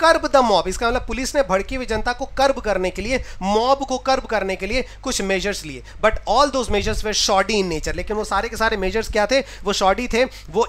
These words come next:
इन्फीरियर थे। वो क्या थे? वो शॉडी थे, वो इन्फीरियर थे, वो इनसिग्निफिकेंट थे।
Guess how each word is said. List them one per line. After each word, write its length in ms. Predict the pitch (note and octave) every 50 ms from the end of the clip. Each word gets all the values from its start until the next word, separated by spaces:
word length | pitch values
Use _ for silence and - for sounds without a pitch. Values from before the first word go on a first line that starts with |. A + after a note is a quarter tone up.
| -
इन्फीरियर 640 | G#3+ A3+ A#3 - - B3+ B3+ B3+ B3+ B3+ B3+ A3+ E3+ -
थे। 320 | D3 B2 - - - - - - -
वो 120 | E3 G3+ G#3+
क्या 200 | - B3 A#3 A#3+
थे? 180 | - D4 D#4
वो 360 | D#4+ - - - - D#3+ G3+ G3+
शॉडी 380 | - A#3 G3+ G#3 G#3+ C4 C4+
थे, 160 | - B3+ C4
वो 120 | C4+ B3+ G#3
इन्फीरियर 600 | F#3 G#3 A3 G#3 - A3 A3+ A#3 B3 C4+ C#4 C4+ -
थे, 60 | C4
वो 160 | B3 A#3 G#3
इनसिग्निफिकेंट 1160 | G#3+ B3 C#4 C#4+ C4 - - B3 - - A3+ A#3+ A#3+ - B3+ A3+ - B3 A#3+ A#3 A3 E3+ - D3
थे। 100 | B2